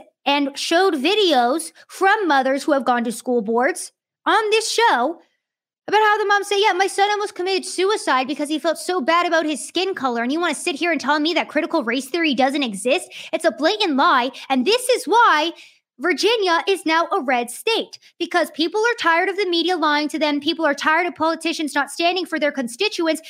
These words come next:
People are tired of intelligence agencies be-, uh, calling them domestic terrorists. It's absolutely ridiculous, and people are getting extremely tired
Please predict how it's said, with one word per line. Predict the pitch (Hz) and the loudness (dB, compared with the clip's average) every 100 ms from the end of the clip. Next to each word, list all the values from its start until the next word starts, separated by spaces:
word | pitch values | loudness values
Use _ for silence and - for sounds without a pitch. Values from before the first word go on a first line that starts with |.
| - - | -6 0
People | 403 415 | 2 2
are | 359 | 0
tired | - 349 370 381 - | 2 2 2 0 0
of | 294 | 0
intelligence | 277 294 440 440 370 - | -2 0 0 0 -2 -2
agencies | 320 320 302 311 294 285 - - - _ - | -2 -2 -4 -2 -2 -4 -10 -20 -20 _ -6
be-, | 370 370 - | -6 -6 -4
uh, | 302 - _ _ _ _ _ _ - | -4 -4 _ _ _ _ _ _ -16
calling | - - 539 539 427 | -6 0 0 0 0
them | 359 | 0
domestic | 302 277 359 453 - 277 - | 2 2 0 0 -4 -6 -6
terrorists. | - 370 494 302 202 196 - - - _ _ | -4 0 0 0 -2 -6 -8 -12 -18 _ _
It's | - 415 440 | -4 0 0
absolutely | 466 392 359 415 370 | 0 -4 -2 0 -2
ridiculous, | 311 233 320 339 277 254 | -4 -2 -2 -2 -4 -4
and | 262 | -4
people | 339 359 | -4 0
are | 311 | 0
getting | 302 302 254 | 0 -2 -4
extremely | 226 - - 339 370 349 | -6 -10 -4 -2 0 -2
tired | - 262 254 247 226 | -2 0 0 0 -2